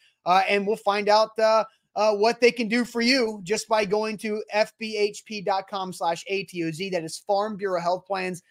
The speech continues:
at F B H P dot com slash A T O Z. Regardless of your situation, Farm Bureau Health Plans can truly help you out and get you the right type of health coverage, the right plan for whatever your situation may be. And they do it for a fantastic rate.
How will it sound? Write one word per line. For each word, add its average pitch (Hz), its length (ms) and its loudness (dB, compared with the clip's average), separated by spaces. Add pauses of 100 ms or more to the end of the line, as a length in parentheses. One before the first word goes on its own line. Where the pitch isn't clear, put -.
(160)
at 175 200 -6
F 202 240 0
B 202 220 -10
H 190 240 -4
P 190 120 -8
dot 180 280 0
com 175 200 -2
slash 175 380 -2
A 185 140 -2
T 175 180 -6
O 151 60 -4
Z. 180 320 -8 (180)
Regardless 196 500 4
of 208 80 -4
your 185 120 -2
situation, 175 580 -4
Farm 180 220 0
Bureau 175 160 0
Health 170 180 2
Plans 170 320 -2 (320)
can 185 140 -4
truly 262 340 2
help 202 320 2
you 170 140 0
out 165 340 4 (280)
and 175 160 -4
get 196 260 -4
you 202 260 -2 (160)
the 165 140 -2
right 175 360 0
type 185 280 -2
of 170 100 -6
health 170 280 0
coverage, 165 420 -4
the 156 80 -8
right 143 260 -4
plan 190 460 0 (160)
for 175 100 -4
whatever 180 300 0
your 165 120 -4
situation 170 600 -6
may 139 140 -6
be. 202 400 -2 (180)
And 190 100 -4
they 196 60 2
do 240 160 4
it 220 160 6
for 196 120 0
a 185 80 -6
fantastic 196 600 -2
rate. 208 280 0